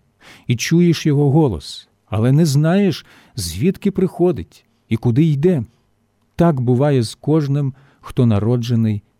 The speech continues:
від Духа". Чи приходив коли порив вітру до вас за допомогою? Чи доводилось вам бачити його на узбіччі дороги,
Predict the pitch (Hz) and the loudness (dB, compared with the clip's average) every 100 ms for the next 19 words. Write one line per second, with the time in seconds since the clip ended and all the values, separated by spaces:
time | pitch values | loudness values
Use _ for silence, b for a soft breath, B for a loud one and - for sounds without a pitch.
0 | - 90 104 104 101 - 78 - _ _ | -12 -6 -6 -2 -2 -2 -12 -14 _ _
1 | _ _ _ _ _ _ _ _ _ _ | _ _ _ _ _ _ _ _ _ _
2 | _ _ _ _ _ _ _ _ _ _ | _ _ _ _ _ _ _ _ _ _
3 | _ _ _ _ - 190 208 208 262 247 | _ _ _ _ -2 0 0 0 2 2
4 | 220 - 190 185 214 - 156 160 202 147 | 0 0 2 2 2 2 0 2 0 0
5 | 131 185 202 180 180 131 123 147 131 123 | -2 -2 0 0 2 2 2 0 0 -2
6 | 123 117 107 104 87 76 69 - _ _ | -2 0 0 0 -2 -6 -12 -18 _ _
7 | _ _ _ _ b b - 202 208 226 | _ _ _ _ b b 0 2 4 4
8 | 220 208 190 175 - 160 156 139 180 - | 4 6 6 4 2 0 2 2 0 0
9 | 165 156 147 160 156 147 131 117 143 160 | 0 2 4 4 2 2 0 0 0 -2
10 | - 147 131 135 180 156 87 | -4 0 2 4 2 2 0